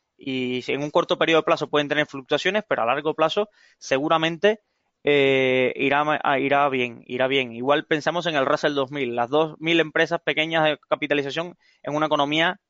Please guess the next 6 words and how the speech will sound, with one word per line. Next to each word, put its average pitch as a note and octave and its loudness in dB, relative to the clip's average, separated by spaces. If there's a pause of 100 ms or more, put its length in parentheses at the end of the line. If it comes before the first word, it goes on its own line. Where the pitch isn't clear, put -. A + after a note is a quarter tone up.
que C3 -2
ha D3 2
demostrado, D#3 2
eh, C3+ 0
crecimiento C#3 -2
sostenido D3+ -2